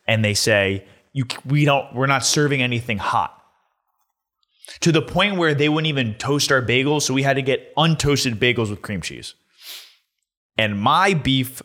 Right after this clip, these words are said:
which I think you know where I'm s-, if you're not, if you, you're saying you're open till a certain time,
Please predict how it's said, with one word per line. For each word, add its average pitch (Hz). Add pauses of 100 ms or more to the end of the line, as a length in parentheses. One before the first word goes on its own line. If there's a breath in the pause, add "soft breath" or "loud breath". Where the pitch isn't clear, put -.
(140)
which 113
I 110
think 110
you 117
know 120
where 117
I'm 110
s-, - (360)
if 151
you're 160
not, -
if 135
you, 139
you're 175
saying 220
you're 156
open 147
till 135
a 131
certain 139
time, 139